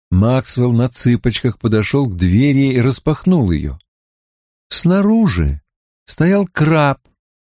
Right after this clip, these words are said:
белее в лучах заходящего солнца,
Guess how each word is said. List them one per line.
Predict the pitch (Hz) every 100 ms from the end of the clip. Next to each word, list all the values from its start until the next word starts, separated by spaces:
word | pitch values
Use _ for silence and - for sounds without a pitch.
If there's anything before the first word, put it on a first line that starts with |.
| -
белее | 107 131 151 180 160
в |
лучах | 123 123 - 156 160 - _ -
заходящего | 131 139 135 156 - 147 147
солнца, | - - 123 107 - 110